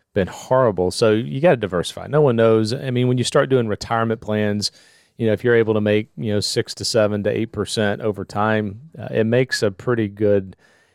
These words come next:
uh, planning situation. So you don't have to hit home runs on this. And if you strike out a lot, you're gonna be working longer.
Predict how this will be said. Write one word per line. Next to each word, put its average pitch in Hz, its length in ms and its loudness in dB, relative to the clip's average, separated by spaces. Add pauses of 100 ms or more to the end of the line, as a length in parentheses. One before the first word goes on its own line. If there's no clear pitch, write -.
(220)
uh, 95 220 -2
planning 107 540 0
situation. 92 640 -2
So 98 140 -6
you 117 60 0
don't 110 140 2
have 113 200 0
to 104 100 -2
hit 98 200 0
home 98 240 -4
runs 104 220 0
on 95 120 0
this. 95 220 -2
And 98 100 -6
if 92 100 -8
you 90 60 -12
strike 110 380 0
out 123 260 4
a 156 80 -8
lot, 127 320 0
you're 101 220 -8
gonna 95 100 -8
be 92 100 -6
working 90 320 -2
longer. 85 300 -20